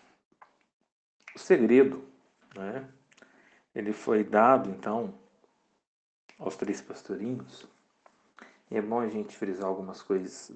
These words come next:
aqui, que é o seguinte. É, Lúcia, Jacinta e Francisco, é, cada um tinha uma, uma,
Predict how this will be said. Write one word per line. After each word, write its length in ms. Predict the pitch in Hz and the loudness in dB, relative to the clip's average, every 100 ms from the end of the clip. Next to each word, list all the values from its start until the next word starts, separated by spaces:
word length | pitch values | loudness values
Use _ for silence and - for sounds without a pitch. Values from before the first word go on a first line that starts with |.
| 90 | -14
aqui, 240 | - 123 | -10 -10
que 120 | 123 | 0
é 20 | 127 | 0
o 60 | |
seguinte. 520 | - 127 92 - - - _ _ _ _ _ _ _ - - - - _ _ _ _ | 0 -8 -8 -14 -20 -20 _ _ _ _ _ _ _ -20 -20 -20 -20 _ _ _ _
É, 760 | 120 110 101 98 95 95 - - - _ _ _ _ - | -4 -2 0 0 0 -2 -4 -16 -20 _ _ _ _ -6
Lúcia, 640 | 110 156 175 - - 85 - _ _ _ _ _ _ _ _ _ _ _ _ _ - | 2 4 4 0 -6 -6 -10 _ _ _ _ _ _ _ _ _ _ _ _ _ -10
Jacinta 540 | 104 104 - 120 110 | -8 -8 -8 -10 -6
e 40 | 101 | -8
Francisco, 840 | 98 90 - 139 131 131 - - _ _ _ _ _ _ _ _ _ _ _ _ _ | -8 -12 -6 -4 -4 -8 -20 -20 _ _ _ _ _ _ _ _ _ _ _ _ _
é, 400 | 120 104 98 101 - _ _ _ _ _ - | -10 -6 -4 -4 -8 _ _ _ _ _ -6
cada 240 | 123 123 | -4 -2
um 160 | 127 127 | -4 -6
tinha 480 | - 131 131 131 - | -6 -2 -2 -2 -8
uma, 640 | 123 120 123 127 - - _ _ _ _ _ - - | -6 -2 0 -2 -8 -20 _ _ _ _ _ -20 -10
uma, 920 | 110 110 113 110 104 98 98 92 | -8 -2 0 0 0 0 0 -2